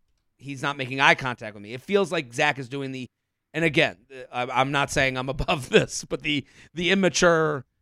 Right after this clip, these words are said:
way of going about it is being like, "Okay, let me, let me physically give space so that she knows we are not there yet,"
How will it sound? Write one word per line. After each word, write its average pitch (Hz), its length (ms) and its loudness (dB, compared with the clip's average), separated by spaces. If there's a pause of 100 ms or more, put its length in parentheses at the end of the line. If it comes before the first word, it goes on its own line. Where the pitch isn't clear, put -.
(160)
way 156 400 6
of 139 180 0
going 156 220 6
about 151 300 8
it 139 60 -2
is 135 140 -2
being 139 220 -2
like, 139 180 -6
"Okay, 156 180 -6
let 139 140 -4
me, 160 200 -6 (1080)
let 170 160 -4
me 165 140 -4
physically 185 720 4
give 139 240 -4
space 143 480 -4
so 147 100 -8
that 135 160 -8
she 139 160 -6
knows 131 760 -2 (540)
we 139 160 -4
are 139 140 0
not 127 280 -6
there 120 380 -2
yet," 101 300 -14